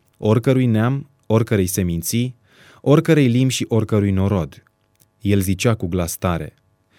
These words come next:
'Temeți-vă de Dumnezeu și dați-i slavă, căci a venit ceasul judecății lui. Și închinați-vă celui ce a făcut cerul și pământul, marea și izvoarele apelor.'” Mai multe manuscrise grecești vechi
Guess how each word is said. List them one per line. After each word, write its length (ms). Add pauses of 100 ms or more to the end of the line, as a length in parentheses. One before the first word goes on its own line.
(300)
'Temeți-vă 520
de 120
Dumnezeu 400
și 180
dați-i 320
slavă, 560 (280)
căci 200
a 80
venit 320
ceasul 440
judecății 600
lui. 280 (680)
Și 240
închinați-vă 840
celui 280
ce 120
a 60
făcut 340
cerul 640
și 200
pământul, 680 (340)
marea 640
și 180
izvoarele 540
apelor.'” 540 (500)
Mai 140
multe 240
manuscrise 640
grecești 540
vechi 300